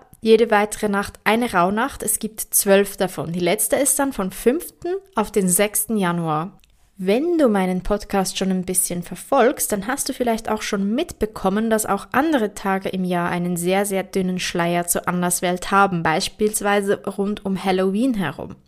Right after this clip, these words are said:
Es gibt dann auch sogenannte Portaltage, die dann immer mehrmals im Jahr stattfinden. Da sind auch, ist auch so der Schleier zur geistigen Welt dünner, aber halt eben auch an den Rauhnächten. Man sagt, dass in dieser Zeit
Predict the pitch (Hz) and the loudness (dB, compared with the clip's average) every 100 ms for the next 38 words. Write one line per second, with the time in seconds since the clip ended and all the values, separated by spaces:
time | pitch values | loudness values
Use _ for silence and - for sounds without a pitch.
0 | _ - 214 - 214 214 202 190 196 - | _ -2 0 0 0 2 2 2 2 -4
1 | 185 190 185 180 185 - 180 175 - 247 | -2 0 0 -4 -8 -6 -6 -6 0 4
2 | 262 285 - 247 240 240 233 202 196 185 | 6 4 2 4 4 6 4 2 0 -2
3 | - 185 190 185 190 185 - - 196 202 | -2 -2 -2 -2 -4 -8 -14 -4 0 2
4 | 202 202 180 185 180 180 - 202 208 - | 4 2 -2 -4 -2 -4 -4 -6 -8 -6
5 | 233 233 233 247 247 214 185 - 185 - | -4 -4 -6 -6 -4 -2 -2 -4 -6 2
6 | 196 254 - - - - - 214 - 226 | 2 2 -4 -10 -8 -8 -4 -4 -2 -2
7 | 214 - 190 208 233 226 214 202 196 - | -2 -4 -2 0 -2 -4 -4 -4 -4 -6
8 | 208 196 196 202 202 202 208 175 196 240 | -6 -4 -4 -4 -4 -4 -4 -4 -4 -4
9 | 254 247 202 214 226 180 196 - 196 214 | -4 -6 -8 -8 -6 -6 -6 -8 -6 -4
10 | 220 220 - 202 226 240 190 - - 165 | -4 -4 0 6 6 6 2 -2 -8 -10
11 | 151 - - - - - - _ 208 208 | -10 -12 -14 -14 -18 -20 -20 _ 0 0
12 | 202 196 180 220 302 247 226 214 196 196 | 2 4 4 4 2 0 0 0 0 -4
13 | - 214 269 294 302 - 190 175 180 262 | -4 -2 0 0 0 0 2 2 4 2
14 | 330 - - - | 0 -4 -2 -2